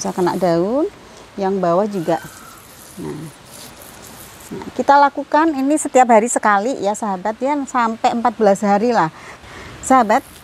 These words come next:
kalau ini sudah kita siram, sudah mulai keluar akar ya. Tadi selama empat belas hari, setiap hari sekali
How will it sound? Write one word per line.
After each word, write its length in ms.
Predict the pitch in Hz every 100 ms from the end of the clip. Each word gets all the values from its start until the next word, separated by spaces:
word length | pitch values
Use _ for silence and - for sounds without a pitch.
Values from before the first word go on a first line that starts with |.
| - - -
kalau 280 | - 220 214
ini 160 | 226 240
sudah 240 | 247 196
kita 240 | 196 202
siram, 560 | 202 202 190 190 214 285
sudah 400 | - - 196 185
mulai 320 | 196 190 190
keluar 320 | 202 190 185
akar 560 | 185 170 - 190 214 240
ya. 320 | 240 190 262 - - -
Tadi 200 | - 185 226
selama 400 | 220 190 185 180
empat 160 | 180 180
belas 240 | 185 180 196
hari, 240 | 170 202
setiap 400 | 214 - 202 185
hari 320 | 185 185 208
sekali 640 | - - 190 180 175 220